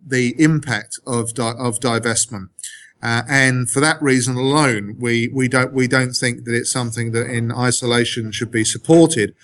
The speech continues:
However, we don't think that really the divestment movement is talking about investment in, in,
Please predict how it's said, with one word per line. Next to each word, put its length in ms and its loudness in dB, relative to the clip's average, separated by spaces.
However, 540 4
we 120 6
don't 200 0
think 200 -8
that 160 -16
really 360 0
the 120 -10
divestment 480 -6
movement 440 -6
is 380 -4
talking 360 0
about 340 -2
investment 680 -2
in, 240 -6
in, 340 -4